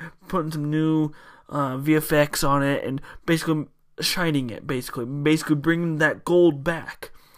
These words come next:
For when it was released, it was gold, and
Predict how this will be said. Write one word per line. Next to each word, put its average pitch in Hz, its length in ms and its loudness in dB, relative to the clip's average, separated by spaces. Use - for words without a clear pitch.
For 151 440 2
when 170 180 0
it 156 120 2
was 190 300 4
released, 147 540 0
it 135 160 0
was 147 180 0
gold, 151 520 0
and 135 240 -4